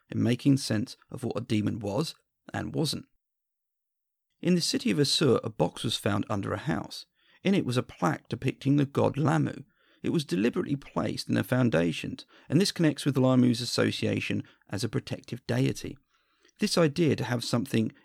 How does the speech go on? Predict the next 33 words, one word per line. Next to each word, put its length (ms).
in 300
or 240
under 320
a 40
house, 380
or 60
perhaps 260
on 140
a 60
house, 340
resonates 480
today. 480
I 120
remember 360
horseshoes 640
on 120
houses 400
as 120
a 60
kid, 480
though 120
I 20
don't 200
see 200
as 120
many 220
now. 400
And 120
I 100
imagine 400
that 140
there 160
are 100